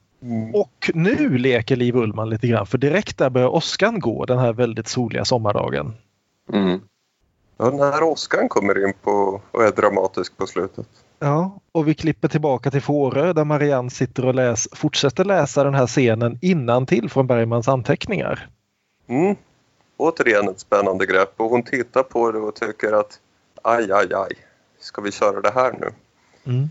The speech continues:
Speaker 2: För det är verkligen
Speaker 1: Ja.
Speaker 2: det här, hon har sagt flera gånger att hon vill inte spela upp det här, och nu är hon verkligen nere i att bara liksom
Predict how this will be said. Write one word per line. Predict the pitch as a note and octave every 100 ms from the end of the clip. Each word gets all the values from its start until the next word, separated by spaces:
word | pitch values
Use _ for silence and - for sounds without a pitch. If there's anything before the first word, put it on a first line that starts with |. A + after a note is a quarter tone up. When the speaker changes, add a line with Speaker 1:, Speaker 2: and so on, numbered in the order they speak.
| - _ -
Speaker 2:
För | C3+
det |
är | C#3+
verkligen | D3+ C#3 A#2+ D#3+ D#3+
Speaker 1:
Ja. |
Speaker 2:
det | D3
här, | C#3+ C3
hon | B2 D3+
har | D#3
sagt | D#3 D#3 -
flera | D#3 C3 C3+
gånger | C3+ B2+
att | A#2
hon | C3 A#2
vill | C3+ F3
inte | D#3+ D3+
spela | C3 C#3+ C3
upp | B2+ A2+
det | C3+
här, | B2 A#2+
och | A#2+
nu | B2
är | B2+
hon | B2
verkligen | C3 A#2+ A#2+ A#2+ B2+
nere | B2+ G#2+ A2+
i | A2+
att | A2
bara | A#2 A#2+ G#2 A2
liksom | A2+ - A#2+ A2 G#2+ -